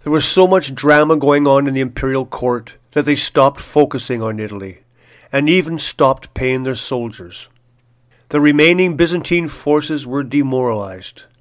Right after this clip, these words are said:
They weren't getting paid. They weren't getting reinforcement. And they had been all but abandoned. Meanwhile, another family of landless Norman knights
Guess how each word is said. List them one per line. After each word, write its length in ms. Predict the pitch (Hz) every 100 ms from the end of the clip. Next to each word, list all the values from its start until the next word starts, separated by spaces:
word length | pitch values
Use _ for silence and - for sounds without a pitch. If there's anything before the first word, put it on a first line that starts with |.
| _ _ _ _
They 100 | 135
weren't 260 | 139 156 147
getting 280 | 147 147 147
paid. 420 | 151 165 113 - _ _ _ _ _ _
They 140 | - 165
weren't 280 | 151 160 147
getting 280 | 147 143
reinforcement. 960 | 135 139 135 - 151 170 135 98 101 - _ _ _ _ _ _ _
And 120 | 147
they 60 | 151
had 160 | 135 113
been 200 | 127 123
all 560 | 143 143 147 147 135 _ -
but 200 | 123 120
abandoned. 600 | 107 113 104 95 92 - _ _ _ _ _ _ _ _ _ _ _ _ _ _ _ _ _ _
Meanwhile, 720 | 131 185 180 117 104 113 139 - _ _ _
another 440 | 127 135 151 185 180
family 520 | - 135 131 131 139
of 140 | 113
landless 640 | 110 120 135 143 143 139 -
Norman 380 | 110 120 139 143
knights 480 | 110 104 - -